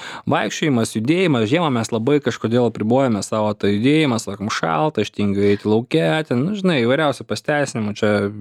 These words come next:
aš išgirstu iš savo klientų visada, nors vieną arba dešimt. A, lygiai taip pat yra sporto klubai, jeigu jau taip jau šalta lauke,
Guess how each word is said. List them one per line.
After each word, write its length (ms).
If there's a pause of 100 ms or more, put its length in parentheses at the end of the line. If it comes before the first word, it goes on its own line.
(400)
aš 200 (160)
išgirstu 560
iš 80
savo 320
klientų 520
visada, 540
nors 260
vieną 220
arba 220
dešimt. 380 (460)
A, 320
lygiai 280
taip 160
pat 260
yra 180
sporto 380
klubai, 300
jeigu 160
jau 140
taip 140
jau 120
šalta 420
lauke, 460